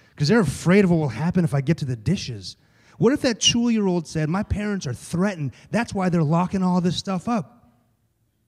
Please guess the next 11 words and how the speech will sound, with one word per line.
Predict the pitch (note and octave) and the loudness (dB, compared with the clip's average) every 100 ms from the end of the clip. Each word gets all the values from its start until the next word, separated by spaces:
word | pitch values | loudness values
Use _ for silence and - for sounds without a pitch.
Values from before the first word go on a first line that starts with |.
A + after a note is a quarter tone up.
| _ _ _ _ _ _ _ _ _ _ _ _ _ _ _ _ _ _ _ _ _ _ _ _ _ _ _ _ _ _ _ | _ _ _ _ _ _ _ _ _ _ _ _ _ _ _ _ _ _ _ _ _ _ _ _ _ _ _ _ _ _ _
God | - F3 G#3+ F3 | -2 0 0 -2
says, | - F#3+ F3 - | -4 -4 -4 -4
"I | E3+ | -4
need | G#3 | 0
to | F#3+ | 0
come | F3 - F3+ E3+ D#3+ | -2 -6 -6 -6 -4
down, | D3+ D#3 C#3+ G#2+ F2+ E2 _ _ _ _ _ _ _ _ | -4 -2 -2 -4 -8 -16 _ _ _ _ _ _ _ _
and | D3+ D#3+ | -4 -2
I | |
need | G3 F#3 | 0 2
to, | D#3+ C3+ | 2 0